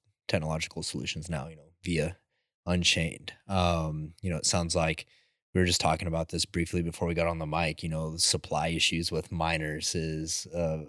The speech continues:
a big deal. Um, being able to, you know, y-,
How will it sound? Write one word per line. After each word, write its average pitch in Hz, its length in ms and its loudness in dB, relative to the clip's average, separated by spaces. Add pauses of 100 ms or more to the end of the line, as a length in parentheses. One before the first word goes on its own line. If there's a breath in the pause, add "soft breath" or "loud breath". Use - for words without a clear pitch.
a - 80 -4
big 85 340 -2
deal. 80 400 0
Um, 85 300 -4
being 82 180 -2
able 82 280 -4
to, 80 240 -2 (840 soft breath)
you 90 120 -2
know, 73 180 -2 (320)
y-, 98 80 -10